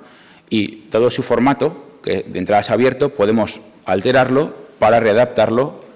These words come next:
a otra situación. Y es lo que hicimos. Otro ejemplo de cosas que hacemos en Arduino. No sé si conocéis esta empresa tan pequeña que se llama Sony. No las conocéis, ¿no?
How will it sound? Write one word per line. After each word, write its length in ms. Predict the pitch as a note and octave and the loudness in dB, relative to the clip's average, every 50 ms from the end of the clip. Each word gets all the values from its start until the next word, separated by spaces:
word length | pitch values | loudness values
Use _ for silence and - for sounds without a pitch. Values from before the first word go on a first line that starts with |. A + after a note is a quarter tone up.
| - - _ _ _ _ - | -20 -20 _ _ _ _ -2
a 80 | G#2+ | 0
otra 140 | G#2 G2+ F2+ | 0 0 -2
situación. 480 | G2+ - G#2 F2+ - F2 - - F#2 - - _ _ _ | -4 -6 -6 -6 -6 -8 -10 -12 -14 -18 -20 _ _ _
Y 80 | - G2 | -14 -8
es 60 | F#2 | -8
lo 60 | G2+ | -6
que 100 | F2+ - | -6 -6
hicimos. 460 | F2 - - - - G2 G2 - - - _ _ _ _ _ _ _ _ _ _ _ _ _ _ _ _ _ _ _ _ - - _ _ _ _ _ _ _ _ _ _ _ _ - - - _ _ _ _ - _ _ _ _ _ _ _ | -10 -10 -12 -12 -14 -14 -16 -18 -20 -20 _ _ _ _ _ _ _ _ _ _ _ _ _ _ _ _ _ _ _ _ -20 -20 _ _ _ _ _ _ _ _ _ _ _ _ -20 -20 -20 _ _ _ _ -20 _ _ _ _ _ _ _
Otro 180 | A#2+ A#2 C#3+ | -2 0 0
ejemplo 300 | D3 - D#3+ D#3+ D#3+ D#3+ | 0 2 0 0 2 2
de 80 | B2+ A#2 | 2 0
cosas 180 | A#2 A#2+ A#2+ - | 0 -4 -6 -2
que 360 | A#2+ A2 G#2+ G#2 G#2 - - | 0 0 2 2 0 0 -4
hacemos 400 | A2 G2+ - A2 G#2+ G2+ - - - - | -6 -6 -4 -4 -4 -4 -6 -8 -10 -10
en 100 | A2+ G#2+ | -8 -6
Arduino. 440 | G2 F#2 F#2+ F#2 F#2 F2+ E2+ E2+ F2+ - - _ _ _ | -6 -4 -4 -6 -6 -6 -8 -10 -14 -18 -20 _ _ _
No 80 | - G#2+ | -12 -8
sé 60 | B2+ | -8
si 80 | B2+ A#2 | -4 -2
conocéis 460 | B2 B2 A2+ - B2 A#2 A#2 - A#2+ | -2 -2 -2 0 0 0 0 0 -2
esta 160 | G#2+ - A#2 | -4 -4 -4
empresa 240 | A2 G2 - A2+ G#2+ | -4 -4 -4 -6 -4
tan 160 | A2+ G#2 F2 | -4 -2 -2
pequeña 320 | G2 G2 A2 A2 G#2 F#2+ | -2 0 0 0 0 -2
que 100 | F2 F#2 | -4 -6
se 60 | - - | -6 -6
llama 200 | G2+ F#2+ G2 F#2 | -6 -6 -6 -6
Sony. 300 | - A2+ G#2 G2 G#2 A2 - - _ _ _ _ _ _ _ _ _ _ _ _ _ _ _ _ _ _ _ _ _ _ _ _ _ _ _ _ _ _ | -6 -6 -6 -6 -8 -12 -16 -20 _ _ _ _ _ _ _ _ _ _ _ _ _ _ _ _ _ _ _ _ _ _ _ _ _ _ _ _ _ _
No 120 | - - G2 | -10 -8 -6
las 140 | G#2 - - | -6 -4 -6
conocéis, 400 | F#2+ E2+ - - F#2+ F2 E2 G2 | -6 -6 -4 -2 -4 -4 -4 -6
¿no? 280 | A#2 E3+ G3 - - | -10 -10 -12 -16 -20